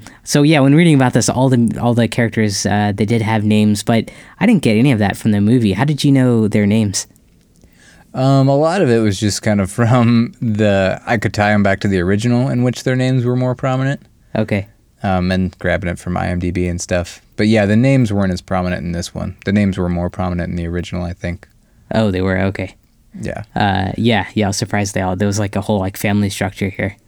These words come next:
Speaker 2: Right.
Speaker 1: It's interesting.
Speaker 2: Papa Jupiter and everybody else.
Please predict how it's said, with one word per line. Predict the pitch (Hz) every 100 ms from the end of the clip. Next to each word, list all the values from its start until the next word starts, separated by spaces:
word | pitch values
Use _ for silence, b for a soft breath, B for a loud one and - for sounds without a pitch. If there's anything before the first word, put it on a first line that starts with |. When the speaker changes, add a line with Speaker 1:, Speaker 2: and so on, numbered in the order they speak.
| b b _
Speaker 2:
Right. | 90 80 -
Speaker 1:
It's | -
interesting. | 104 107 92
Speaker 2:
Papa | 90
Jupiter | - 85 87 90 87 87
and | 87 87 _ _ _ _ b b b b b b b b b b b _
everybody | 107 95 95 95
else. | 95 98 -